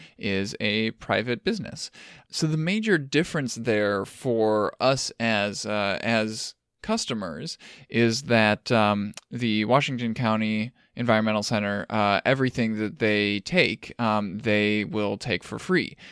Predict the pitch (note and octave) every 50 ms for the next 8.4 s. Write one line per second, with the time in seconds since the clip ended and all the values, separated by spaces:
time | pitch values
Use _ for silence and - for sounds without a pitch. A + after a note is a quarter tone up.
0 | - - - G#2 G#2 - G2+ G2+ G2 F#2+ F#2 - - - G#2 F#2+ F#2+ F#2 E2+ C#2
1 | F#2 F#2+ F2+ F#2 F#2+ G2 F#2+ F#2+ - - - G#2+ G2 G2 G2 G2 G2 - - -
2 | - G#2+ G#2 G#2 G2+ G2+ G2+ G2+ A2+ A2+ A2+ A2 A2 - B2 A2 G#2+ A2 G#2+ G#2
3 | G2 - - A2+ A#2 A2 - - B2+ A#2 G#2 G#2+ G#2 G#2+ G2 F#2+ G#2 - - -
4 | - - - - - C#3 A2+ G#2+ - - A#2+ A2 G#2 G2+ F#2 A2+ B2+ C3 B2+ A2+
5 | A2 G2+ G#2+ G2+ G2+ F#2+ - - - G#2 G#2 - - A2 - - - - - -
6 | A2+ A#2 A2+ G#2+ - A#2+ G#2 G#2 G2 F#2 - - B2 G#2 F2+ - A2 G2+ F#2+ F2
7 | F2 F2 - - F#2+ F#2 - F#2 - - - A2+ A2+ F#2+ F#2 - - F#2+ G2 F#2+
8 | - - - - G2+ - -